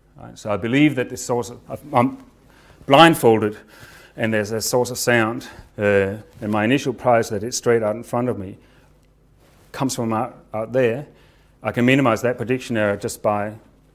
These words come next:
turning in that direction. So, so it's cheating, of course, but nevertheless, the prediction error is gone. If I can use action in that way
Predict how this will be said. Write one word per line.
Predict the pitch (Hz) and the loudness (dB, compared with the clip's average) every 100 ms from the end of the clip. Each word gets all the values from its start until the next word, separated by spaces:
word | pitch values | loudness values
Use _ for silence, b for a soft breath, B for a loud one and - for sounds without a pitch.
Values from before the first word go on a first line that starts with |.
| _ | _
turning | - 131 131 | -4 -2 -2
in | 110 | -4
that | 107 | -6
direction. | 113 110 117 - 95 101 | -6 -8 -8 -12 -20 -16
So, | 107 - _ _ | -16 -16 _ _
so | - 98 90 - b b b - | -6 -6 -6 -10 b b b -16
it's | - | -12
cheating, | - 220 226 143 101 | -6 -2 0 -2 -4
of | 90 | -8
course, | - 120 123 - - _ b b b _ _ | -10 -10 -10 -18 -20 _ b b b _ _
but | 123 117 - - _ _ _ _ - | 4 4 -2 -20 _ _ _ _ 0
nevertheless, | 127 120 117 120 107 | 2 4 4 4 0
the | 104 | -6
prediction | 110 120 - | -6 -6 -8
error | 101 | -8
is | 98 92 | -8 -6
gone. | 104 98 110 - B B B | -8 -8 -14 -20 B B B
If | - 120 | -8 -4
I | 117 | -2
can | 120 131 | -2 -4
use | 135 170 180 | -2 -2 -2
action | 151 151 - 127 | -2 -4 -4 -6
in | 120 | -2
that | 127 135 | -2 -2
way | 120 113 | -4 -4